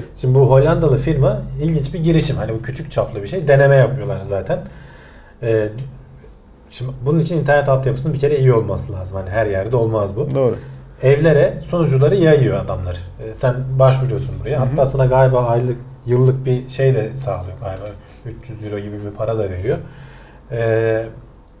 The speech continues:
Speaker 1: bunun karşısında sunucuyu koyuyorlar. Aynı radyatör gibi bir kenarda duruyor. İşte elektriği falan kullanıyor.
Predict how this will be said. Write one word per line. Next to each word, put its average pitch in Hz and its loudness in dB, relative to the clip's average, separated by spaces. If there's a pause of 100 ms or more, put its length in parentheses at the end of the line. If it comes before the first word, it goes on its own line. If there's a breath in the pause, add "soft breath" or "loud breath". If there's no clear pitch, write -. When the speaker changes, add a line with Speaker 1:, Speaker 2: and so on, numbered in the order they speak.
(140)
Speaker 1:
bunun 165 2
karşısında 127 2
sunucuyu 139 0
koyuyorlar. 135 2
Aynı 127 4
radyatör 120 2
gibi 113 0
bir 113 -6
kenarda 117 -2
duruyor. 98 -10
İşte - -10
elektriği 107 -6
falan 110 0
kullanıyor. 110 -6